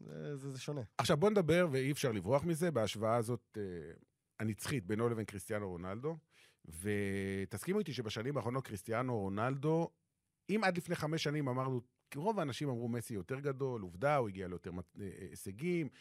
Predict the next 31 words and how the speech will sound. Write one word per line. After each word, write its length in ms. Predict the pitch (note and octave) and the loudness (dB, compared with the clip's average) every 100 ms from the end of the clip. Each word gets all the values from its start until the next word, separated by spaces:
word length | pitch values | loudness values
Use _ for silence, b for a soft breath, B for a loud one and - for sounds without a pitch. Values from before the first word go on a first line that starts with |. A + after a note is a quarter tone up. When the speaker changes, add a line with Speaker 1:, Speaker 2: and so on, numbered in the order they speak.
| B B | B B
Speaker 2:
יותר 240 | F2 - F2+ | -12 -8 -8
גבי-, 360 | F2+ G2+ G#2 | -4 -2 0
אה, 540 | F#2+ G2 F#2 F2+ F2+ F2+ F2+ - G2+ | 0 0 0 0 -2 -4 -6 -12 -8
ליגה, 360 | F#2+ G#2 G#2 G2+ | -6 -4 -4 -4
יותר 260 | A2+ F#2 A#2+ | -6 -4 -6
זכיות 260 | - B2 A2 | -4 -4 -2
בליגת 360 | A#2 A#2+ A2+ | -2 -2 0
האלופות, 420 | A#2 A2 C3 A#2 | -2 -2 -6 -4
בטח 300 | G#2 - E3+ | -4 0 0
יותר 280 | C#3+ C#3 C3+ | 0 0 2
אליפויות 400 | C3 A#2+ C3 B2+ | 2 0 -2 -2
בספרד, 540 | B2 - B2 C3 D#3 C#3+ | -2 -4 -2 2 2 4
בטח 320 | C#3 D3 D#3 | 0 0 -2
יותר, 380 | C#3+ B2 D#3 D3+ - B B B _ | -2 0 0 0 -2 B B B _
אה, 680 | B2+ C3 B2+ B2 B2 B2 A#2+ | 0 2 2 2 2 0 0
זכיות, 460 | A#2 - C#3 D3 - | -2 -2 0 0 0
אה, 60 | B2 | -2
בכדור 480 | A#2+ A2+ A#2+ B2+ C3 | 0 0 0 0 0
הזהב. 360 | G#2+ A#2+ D#3+ E3+ | 0 2 2 0
פתאום, 520 | A#2 - C#3 G#3+ C4 B3 _ - | -8 -2 2 4 2 -4 _ -12
שלוש 280 | G2+ C#3 | -6 -4
שנים 240 | F3+ G#3 G#3 | -2 -2 -2
רצופות, 580 | G3 F#3+ - G#3 A3 _ b b _ | -2 -2 2 2 2 _ b b _
רונלדו 360 | G2 C3 F3+ F#3 | -2 0 0 0
זוכה 240 | F#3+ G3 | 0 0
בליגת 1120 | F3 F#3 F3+ F3+ F3 E3+ E3 E3 E3 E3+ E3+ D#3+ | 2 4 4 4 2 2 0 -2 -2 0 0 0
האלופות, 480 | D3+ D3 - E3+ A#2 | 0 -2 -2 -4 -2
משאיר 280 | F#2+ D3+ | -4 -2
את 100 | F#3+ | -2
מסי 220 | G#3+ F#3 F3 | -2 -4 -2
מאחוריו, 580 | E3 - C3 C#3 D#3 | -2 -2 0 4 4